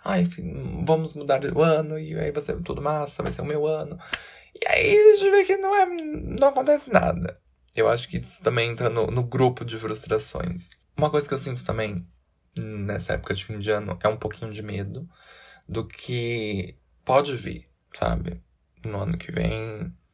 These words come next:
O que que vai vir? Como que vai ser a minha vida?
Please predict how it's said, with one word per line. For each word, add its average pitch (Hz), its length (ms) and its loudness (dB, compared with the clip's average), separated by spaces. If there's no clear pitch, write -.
O - 280 -20
que - 140 -6
que - 140 -4
vai 117 180 6
vir? 101 540 -2
Como - 200 2
que - 80 -8
vai 135 100 2
ser - 140 -2
a 113 40 0
minha 107 120 0
vida? - 500 -4